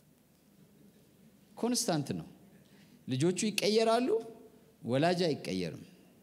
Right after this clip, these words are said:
ልጆቹ ትናንት እናት፣ በተለይ እናት ትናንት ስታጠባው እንደነበረ በስልሳ ዓመቱም ልታጠባው ነው የምታስበው። ለውጡን አትቀበለውም። የልጁን ለውጥ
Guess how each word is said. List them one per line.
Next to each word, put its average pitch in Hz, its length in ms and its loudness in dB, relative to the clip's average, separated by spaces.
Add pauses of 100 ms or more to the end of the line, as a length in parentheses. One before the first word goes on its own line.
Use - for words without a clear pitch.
(1120)
ልጆቹ 170 340 0 (120)
ትናንት 190 440 0 (240)
እናት፣ 180 340 2 (100)
በተለይ 131 460 0 (320)
እናት 98 320 -6 (680)
ትናንት 185 320 0
ስታጠባው 175 680 2
እንደነበረ 165 560 2 (640)
በስልሳ 165 420 2
ዓመቱም 196 420 4
ልታጠባው 165 600 6
ነው 123 120 8
የምታስበው። 90 600 4 (3250)
ለውጡን 208 320 2
አትቀበለውም። 151 720 2
የልጁን 170 420 4
ለውጥ 233 240 2